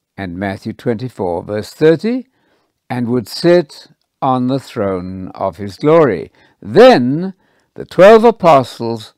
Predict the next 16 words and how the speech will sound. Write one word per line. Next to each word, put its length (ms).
should 360
sit 480
on 260
twelve 440
thrones, 680
judging 840
or 240
administering 1080
the 120
twelve 420
tribes 460
of 160
Israel. 640
In 140
the 60
meantime, 840